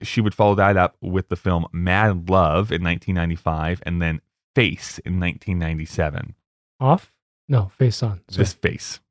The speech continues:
Speaker 1: This, this singular face.
Speaker 2: Excuse me.
Speaker 1: She started in theater before transitioning to films. Her mother was a stage manager. Her father was an actor. And her incredible stage fright led her to take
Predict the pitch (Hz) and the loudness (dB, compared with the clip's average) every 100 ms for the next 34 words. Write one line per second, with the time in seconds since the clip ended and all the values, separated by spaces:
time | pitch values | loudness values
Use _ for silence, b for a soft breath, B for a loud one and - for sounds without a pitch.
0 | - 95 - _ _ _ _ - - 143 | -10 -10 -12 _ _ _ _ -8 0 6
1 | 139 135 117 - 78 - - - _ _ | 8 8 6 4 -4 -6 -14 -18 _ _
2 | _ - 117 95 104 - _ - 113 - | _ -4 -2 -2 -4 -8 _ 0 2 4
3 | 156 180 160 135 - 127 104 92 98 - | 4 6 4 4 4 6 6 4 2 2
4 | 104 - 95 90 113 110 90 - - 78 | 2 4 0 2 0 2 0 -2 -4 -4
5 | 73 95 - - 98 104 135 135 113 92 | -2 -4 -4 0 4 6 6 6 4 0
6 | - - 120 127 101 82 71 - 92 95 | -2 2 4 6 4 0 -2 -2 -2 -2
7 | - 95 101 95 85 92 - 95 82 - | 2 4 4 4 -2 -4 -4 -2 -2 -4
8 | 76 92 - _ _ - 92 110 104 92 | -2 -2 -4 _ _ -4 0 2 2 2
9 | 127 127 110 - - - 156 180 165 - | 0 2 0 -2 -10 -2 0 2 0 -2
10 | - 87 80 - 92 98 90 - 101 | 0 2 2 0 -2 -2 -4 -4 -4